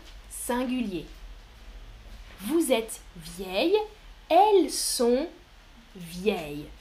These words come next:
féminin, pluriel. Ça va ? Le verbe être plus un adjectif. Je suis jeune, je suis d'âge moyen, je suis âgée ou je suis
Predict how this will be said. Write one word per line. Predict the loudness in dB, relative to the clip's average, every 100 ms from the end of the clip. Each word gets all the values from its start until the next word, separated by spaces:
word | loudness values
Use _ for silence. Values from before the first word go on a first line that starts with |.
| -6
féminin, | -2 0 0 -2 -4 -6 -14 -18 -16 -14
pluriel. | -8 -6 -4 -8 -12 -14 -18 -20 -18 -18 -18 -18 -18 -14
Ça | -6
va ? | 4 4 4 -14 -16 -16 -14 -14 -14 -14 -14 -14 -16 -14 -12 -10 -10 -12 -14 -16 -14 -14 -16 -20 -20 -20 -20 -20 -20 -20 -20 -12
Le | 0 0
verbe | 2 0 -2 -6 -12 -18 -20 -20 -2
être | 2 2 2 -8 -12 -16 -6
plus | 4 4 4 -6 -14 -18 -20 -2
un | 0 2
adjectif. | 0 -2 -8 -12 -16 -16 -20 -20 -20 -18
Je | 2 2
suis | 2 -2 -2
jeune, | 2 4 4 2 -2
je | -2 -2
suis | -2 -2
d'âge | -2 -4 -6
moyen, | -4 -2 -2 -4 -4
je | -2
suis | 0 -2 -4 -2
âgée | -4 0 0 -2 -12 -20 -10
ou |
je | -6 -4
suis | -6 -6 -6